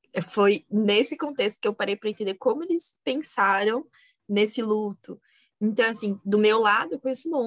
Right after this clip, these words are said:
monte de mulheres que, que tiveram históricos de perda gestacional. Você deve ter aí, a Bruna também tem, né? Principalmente pessoalmente. Mas, é, cada um carrega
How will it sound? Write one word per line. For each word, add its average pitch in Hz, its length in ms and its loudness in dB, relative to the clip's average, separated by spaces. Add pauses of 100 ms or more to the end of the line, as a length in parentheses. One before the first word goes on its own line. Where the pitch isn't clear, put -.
monte 269 340 -6
de 202 140 -2
mulheres 190 560 -2
que, 247 160 -14 (100)
que 214 140 -12
tiveram 226 440 -2
históricos 190 520 -6
de - 80 -16
perda 170 260 -6
gestacional. 170 680 -6
Você 175 220 -6
deve 185 200 -2
ter 180 180 -4
aí, 175 340 -2
a 165 40 0
Bruna 165 420 -6 (100)
também 175 400 -2
tem, 185 500 -6
né? 170 260 -2 (400)
Principalmente 180 760 -2 (120)
pessoalmente. 175 840 -4 (380)
Mas, 180 880 0
é, 170 180 4 (140)
cada 233 400 2
um 247 340 -4
carrega 240 560 -2